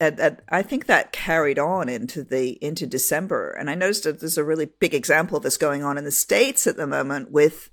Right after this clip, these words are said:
the universities getting told off, the university chancellors, uh, sorry, presidents, they're called in the States. In this country, they're called vice chancellors, being ticked off for the language that they're using, uh, the anti-Semitic language that y-,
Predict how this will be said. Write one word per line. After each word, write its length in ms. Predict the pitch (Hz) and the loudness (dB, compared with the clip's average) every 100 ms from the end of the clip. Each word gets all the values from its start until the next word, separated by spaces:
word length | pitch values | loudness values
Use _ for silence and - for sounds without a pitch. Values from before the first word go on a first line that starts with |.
| _ | _
the 400 | 160 147 147 - _ | 0 0 -2 -8 _
universities 880 | - 170 151 170 175 - 151 123 123 | -2 0 4 6 6 4 -2 -2 -2
getting 300 | - 123 123 | -2 -4 -4
told 320 | - 143 147 | -4 -2 0
off, 460 | 143 147 135 - - - - - - _ - | 0 2 0 -2 -12 -14 -18 -20 -20 _ -2
the 80 | 165 | 2
university 460 | 170 156 165 151 | 2 2 2 0
chancellors, 720 | - - 151 160 - 135 - - | -2 -2 -2 -2 -2 -4 -4 -4
uh, 160 | 135 - _ | -6 -6 _
sorry, 260 | - 160 135 | -6 -4 -4
presidents, 580 | - 160 160 131 - - | -2 -2 -2 -4 -2 -4
they're 100 | 123 | -4
called 220 | 131 - | -8 -8
in 80 | 127 | -6
the 60 | |
States. 440 | - 123 104 - - | -6 -8 -10 -10 -8
In 320 | 139 127 - _ _ | -6 -8 -10 _ _
this 220 | 156 - | -6 -4
country, 240 | 151 151 | -4 -4
they're 100 | 131 | -4
called 280 | 123 131 123 | -4 -8 -6
vice 220 | 139 127 | -6 -6
chancellors, 600 | - 135 143 135 - - | -4 -4 -4 -6 -6 -8
being 340 | - 175 165 - | -2 0 0 -4
ticked 380 | - 196 - | -4 -4 -4
off 420 | 165 170 160 170 - | -2 0 -2 -4 -10
for 240 | - 160 | -2 -2
the 120 | 151 151 | 0 -2
language 600 | 156 156 180 180 156 - | 0 0 0 0 0 -2
that 140 | - | -2
they're 80 | 139 | -2
using, 640 | 139 147 147 127 123 127 - | 0 0 0 0 -2 -6 -6
uh, 140 | 143 | -6
the 120 | 135 | -4
anti-Semitic 600 | 139 143 - - 151 160 | -6 -4 -4 -4 -4 -6
language 320 | 127 127 143 - | -6 -6 -8 -8
that 140 | - | -8
y-, 200 | 123 - | -8 -12